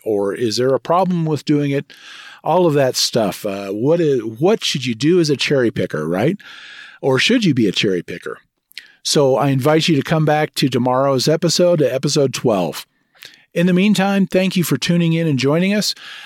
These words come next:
I invite you to come on over to our website at entrecourier dot com. Check us out.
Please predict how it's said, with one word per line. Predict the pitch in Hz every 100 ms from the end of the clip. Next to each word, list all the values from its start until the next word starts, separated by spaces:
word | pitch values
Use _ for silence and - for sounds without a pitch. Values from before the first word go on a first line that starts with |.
| -
I | 117
invite | 131 123 156 151
you |
to | 113
come | - 165 170
on | 165
over | 165 170 165
to | 147 123
our | 113
website | 117 156 180 202 190 175
at | 117
entrecourier | 135 147 127 113 - 143 143 135
dot | 117 110 107
com. | - 151 208 220 226
Check | - 147
us | 135 -
out. | 143 220